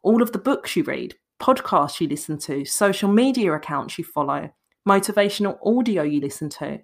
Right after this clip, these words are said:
online programs you've taken, et cetera. Because all of these things are just niceties until you embody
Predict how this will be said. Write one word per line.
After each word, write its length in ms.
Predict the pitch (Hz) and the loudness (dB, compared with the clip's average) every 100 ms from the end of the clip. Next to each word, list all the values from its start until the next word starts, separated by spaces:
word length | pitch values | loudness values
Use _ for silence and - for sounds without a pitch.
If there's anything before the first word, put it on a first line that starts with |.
| _ _ _ | _ _ _
online 360 | 196 196 190 185 | 2 4 4 2
programs 600 | 180 220 233 185 156 147 | 0 0 0 0 -2 -4
you've 100 | 160 | -10
taken, 480 | - 143 143 147 147 - | -8 -8 -8 -8 -8 -10
et 140 | - | -6
cetera. 640 | - 170 156 - 151 - - _ _ _ _ _ _ _ _ - | -4 -2 -4 -6 -8 -8 -14 _ _ _ _ _ _ _ _ -2
Because 420 | 220 240 233 220 - _ - | 2 4 4 2 -8 _ -4
all 280 | 240 294 311 | 0 0 0
of 120 | - | -2
these 300 | 220 208 - | -2 -2 -4
things 400 | 190 202 247 254 | -4 -2 -2 -2
are 60 | 190 | -6
just 240 | 190 190 185 | -4 -2 0
niceties 1040 | 185 202 226 226 - 180 160 - 170 - _ _ _ | 2 4 2 0 -6 -6 -8 -10 -10 -14 _ _ _
until 320 | - 202 208 | -2 0 0
you 160 | 202 190 | -2 0
embody 920 | 185 175 - - 202 208 170 - 160 | 0 0 0 4 4 4 -2 -4 -10